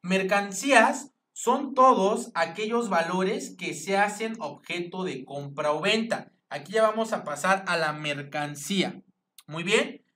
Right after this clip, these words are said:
pasamos a mi Excel. Vamos a pasar a mercancía. Esta cuenta aumenta cuando la empresa compra o le devuelven mercancías.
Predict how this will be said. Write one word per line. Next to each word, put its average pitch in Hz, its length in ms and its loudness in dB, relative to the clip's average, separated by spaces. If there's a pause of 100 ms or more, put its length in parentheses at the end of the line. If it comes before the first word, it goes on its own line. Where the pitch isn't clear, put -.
(180)
pasamos 214 840 -4
a 190 180 -2
mi 202 460 -12
Excel. 147 640 -10
Vamos 180 300 -8
a 160 100 -10
pasar 180 480 -4 (420)
a 170 140 -6
mercancía. 170 800 -10 (1080)
Esta 262 460 2
cuenta 220 720 -2
aumenta 170 880 -2
cuando 151 340 -6
la 156 120 -8
empresa 185 720 -4
compra 202 640 -2
o 151 160 -12
le 139 220 -10
devuelven 156 680 -8
mercancías. 127 1000 -8